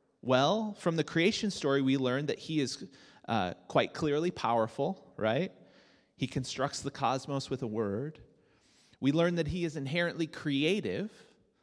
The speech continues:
I think when I, when I read the Genesis passage, what often comes to my mind is a sculptor who's dealing with just kind of a lump of clay and then working with that clay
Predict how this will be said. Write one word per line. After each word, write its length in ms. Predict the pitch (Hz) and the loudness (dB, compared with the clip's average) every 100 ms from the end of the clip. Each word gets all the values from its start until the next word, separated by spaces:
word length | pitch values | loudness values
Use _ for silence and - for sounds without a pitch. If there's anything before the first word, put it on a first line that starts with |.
| _ | _
I 80 | - | -8
think 340 | - 180 - - | -2 -2 -4 -10
when 180 | 139 143 | -4 -2
I, 160 | 135 - | -2 -2
when 160 | 143 | -2
I 60 | 151 | -2
read 240 | 170 170 | 0 -2
the 80 | 147 | -2
Genesis 420 | 135 147 143 143 | -4 -4 -6 -8
passage, 380 | - 127 131 135 | -2 -2 -2 -4
what 120 | 131 | 0
often 280 | 143 151 156 | 0 0 -2
comes 240 | 139 143 - | -6 -6 -6
to 80 | |
my 180 | 131 135 | -2 -2
mind 300 | 143 123 120 | -2 -2 -4
is 160 | 120 117 | -4 -6
a 60 | |
sculptor 580 | 110 - 151 156 - 104 | -8 -4 -2 -2 -2 -4
who's 260 | 92 127 110 | -2 -4 -4
dealing 320 | 131 139 131 | -2 -2 -2
with 160 | 120 113 | -4 -6
just 220 | 123 - | -8 -6
kind 180 | 139 123 | -2 -2
of 80 | |
a 80 | 113 | -2
lump 380 | 92 113 135 135 | -2 -2 -2 -4
of 160 | 107 - | -10 -8
clay 340 | 139 135 117 | -4 -2 -2
and 120 | 113 | -4
then 180 | 123 117 | -10 -10
working 480 | 127 180 208 - 143 | -8 -6 -6 -8 -2
with 240 | 139 135 | -2 0
that 220 | 131 107 - | -2 -2 -2
clay 400 | 151 143 104 | 0 2 2